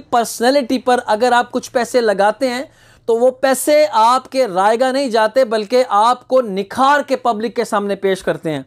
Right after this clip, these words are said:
ये परफ्यूम ऐसा है, इसमें क्वालिटी है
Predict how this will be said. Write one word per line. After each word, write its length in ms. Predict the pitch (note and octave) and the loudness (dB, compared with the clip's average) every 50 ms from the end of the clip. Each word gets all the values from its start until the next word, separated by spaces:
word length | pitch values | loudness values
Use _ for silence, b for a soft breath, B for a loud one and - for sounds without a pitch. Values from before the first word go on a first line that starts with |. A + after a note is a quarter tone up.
| - A#3 | 0 2
ये 140 | C4+ D#4+ D#4 | 2 2 2
परफ्यूम 500 | - - C#4 B3+ - - C#4+ D4 D4 C#4+ | 0 0 0 0 0 0 -2 -2 -2 -2
ऐसा 400 | C4+ C4 B3+ B3+ B3+ - D4+ C#4+ | -2 0 0 0 0 0 2 2
है, 340 | B3+ C4 C4 B3 G#3 F3+ - - | 4 4 4 2 0 -2 -4 -8
इसमें 280 | C4 - - C#4 D4+ C#4+ | -8 -8 -4 -2 -2 -2
क्वालिटी 540 | D4 - - C4 C#4 C#4 C#4+ B3+ - D#4+ D#4 | -2 -2 0 0 2 2 2 0 0 -2 0
है 340 | C4 C#4+ C#4+ B3 E3 - | 2 2 2 2 -2 -4